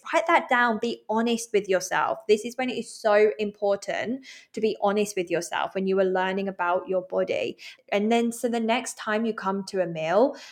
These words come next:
uh, maybe you're eating the same meal, you can remember, "Oh, last time I actually wanted some extra sauce or some extra crunch with this meal." So this time that is what I'm going to do.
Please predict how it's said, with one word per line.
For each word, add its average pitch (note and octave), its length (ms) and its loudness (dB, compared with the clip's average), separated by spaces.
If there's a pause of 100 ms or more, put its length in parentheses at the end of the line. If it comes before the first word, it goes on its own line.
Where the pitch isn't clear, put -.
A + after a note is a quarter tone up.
(100)
uh, G3 220 2
maybe G3+ 240 2
you're G#3 180 6
eating G3 300 -2
the F#3+ 80 -2
same F#3 340 -4
meal, G3 480 6
you B3 200 4
can A#3+ 140 -2
remember, A3+ 560 4
"Oh, G3+ 240 2
last G#3 460 4
time D4 480 0
I A3 140 2
actually A#3 400 2
wanted G3+ 680 0 (220)
some G#3 200 -4
extra G3 240 -6
sauce F#3 360 0
or F#3+ 80 -2
some G3 160 -4
extra G#3+ 260 -2
crunch G3 380 -6
with F3 100 -10
this - 240 -6
meal." - 220 -6
So - 180 -4
this A3 320 4
time B3 380 0
that F#3+ 240 2
is G3+ 140 -2
what G3 100 2
I'm F#3 220 -2
going F3 280 -4
to - 120 -18
do. - 420 -4